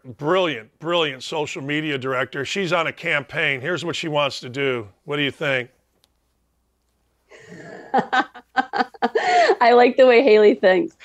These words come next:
Speaker 2: I've actually had that thought a few times. I'm like, "Do you think if I put on, like, a big fat belly
Speaker 1: <laughs>
Speaker 2: and, like, some bl-,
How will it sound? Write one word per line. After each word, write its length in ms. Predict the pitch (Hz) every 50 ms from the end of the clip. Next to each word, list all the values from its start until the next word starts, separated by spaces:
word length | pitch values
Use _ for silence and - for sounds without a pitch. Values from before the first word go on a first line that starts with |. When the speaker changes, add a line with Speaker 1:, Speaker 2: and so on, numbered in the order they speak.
| - - -
Speaker 2:
I've 120 | - 233 254
actually 280 | 277 277 - 370 349
had 220 | 370 269 240 233 208
that 200 | 214 - - -
thought 160 | 208 190 190
a 40 | 190
few 140 | - 208
times. 260 | 208 - 180 180 196 196
I'm 60 | 208
like, 160 | 214 202 202
"Do 80 | 247 285
you 60 | 269
think 200 | - 403 440 453
if 140 | 440 359 254
I 140 | 233 233
put 220 | 214 - - 247 226
on, 380 | 214 214 208 208 208 208 214
like, 240 | 196 175 160 170 - _ _ _ _ _ _ _ _ _ -
a 80 | 190
big 380 | 190 - 226 220 220 208 190 - - _ _
fat 320 | - 208 208 202 - - -
belly 800 | 226 208 202 202 202 208 208 202 202 202 202 202 202 185 - -
Speaker 1:
<laughs> 40 | -
Speaker 2:
and, 720 | 208 202 196 196 196 190 190 185 190 185 185 180 180 180
like, 220 | 180 185 180 175 -
some 200 | - 196 185 185
bl-, 220 | 170 208 196 185